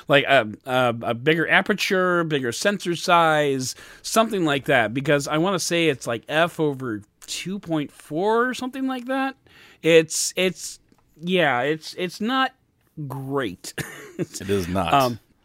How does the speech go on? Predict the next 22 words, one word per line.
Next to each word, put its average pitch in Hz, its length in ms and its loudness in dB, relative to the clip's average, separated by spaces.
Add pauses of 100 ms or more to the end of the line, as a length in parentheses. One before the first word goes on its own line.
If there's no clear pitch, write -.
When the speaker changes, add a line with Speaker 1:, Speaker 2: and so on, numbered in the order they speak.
(180)
Speaker 1:
um, 135 480 4
so, 165 200 2
like, 165 180 2
I 165 120 4
would 190 140 -2
like 226 180 2
to 208 100 -10
see 190 360 -6
something 156 640 -4
there. 131 420 -2 (500)
Uh, 147 40 6
I, 156 360 6
I, 196 120 6
fir-, 247 260 0
uh, 165 80 2
first 247 280 2
of 226 80 4
all, 196 60 8
I 190 80 6
think 311 240 2
ten 196 220 2
X, 170 320 0